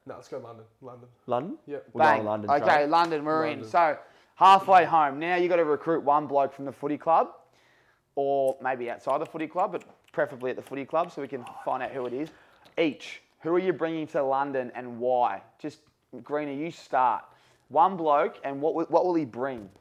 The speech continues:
Speaker 3: to the table while you take your Rixies to London? And it'd be nice around that time, wouldn't it?
Speaker 2: It would
Speaker 1: Yeah,
Speaker 2: be,
Speaker 1: it would.
Speaker 2: yeah.
Speaker 1: I think I'd bring, I think I'd bring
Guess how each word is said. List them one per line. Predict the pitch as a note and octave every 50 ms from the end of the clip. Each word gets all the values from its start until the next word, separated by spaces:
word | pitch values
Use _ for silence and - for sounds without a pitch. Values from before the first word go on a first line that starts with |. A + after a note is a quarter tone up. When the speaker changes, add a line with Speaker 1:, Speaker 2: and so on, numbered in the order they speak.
| - -
Speaker 3:
to | C3+
the | B2+ A#2+
table | - - C3+ A#2+ B2 A2+ A2 G2 F2+ - _ _ _ _
while | A#2+ B2+ B2
you | A#2+ A2+
take | G#2+ - B2 A#2 -
your | A#2+ G#2
Rixies | G#2 A2 - _ A#2 G#2 -
to | - F#2
London? | G2 G2+ G#2 G2+ G2 F#2 F2+ F2+ _
And | A2+ A2+
it'd | A2+ A#2
be | C3
nice | B2 C3 C#3 D3 C#3+ - B2
around | G#2+ F2+ F2+
that | E2+ - _
time, | G2+ F2+ F2+ F#2
wouldn't | F#2 G#2+ B2 D3+
it? | - A#2
Speaker 2:
It | A#2
would | A#2+ C#3
Speaker 1:
Yeah, | D3
Speaker 2:
be, | C#3+
Speaker 1:
it | B2+
would. | B2+ C3+ C3+ C3 -
Speaker 2:
yeah. | B2+
Speaker 1:
I | C3
think | - - G3+ G#3 G#3
I'd | A#3 G#3+ F#3 D3+ B2
bring, | C#3+ C#3+ C#3+ C#3+ C#3 C3+ C3+ B2+ A2 - _ _ _ _ _ _ _ _ _
I | A#2+
think | C#3 D#3 E3+
I'd | F#3+ E3+ D#3
bring | D#3+ D3+ C#3+ B2+ A#2+ A2